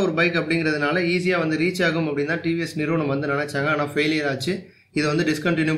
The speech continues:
பண்ணிட்டாங்க. ஏன்னா பசங்களை பொறுத்த வரைக்கும் வந்து gear சேஞ்ச் பண்றதுங்கிறது பெரிய ஒரு விஷயமே கிடையாது. அதாவது பொண்ணுங்களை பொறுத்த வரைக்கும் தான் அது வந்து பிரச்சனையா இருக்கும்.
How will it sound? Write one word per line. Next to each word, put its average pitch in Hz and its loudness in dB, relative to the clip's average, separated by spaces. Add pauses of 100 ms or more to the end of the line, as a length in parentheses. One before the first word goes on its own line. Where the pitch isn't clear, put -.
பண்ணிட்டாங்க. 143 0 (400)
ஏன்னா 190 4
பசங்களை 208 2
பொறுத்த 180 0
வரைக்கும் 175 2
வந்து 160 2 (280)
gear 190 2
சேஞ்ச் 170 0
பண்றதுங்கிறது 160 0
பெரிய 160 2
ஒரு 156 2
விஷயமே 151 0
கிடையாது. 135 0 (340)
அதாவது 170 -2
பொண்ணுங்களை 196 4
பொறுத்த 165 -2
வரைக்கும் 160 0
தான் 202 6
அது 165 0
வந்து 160 -2
பிரச்சனையா 156 0
இருக்கும். 143 -2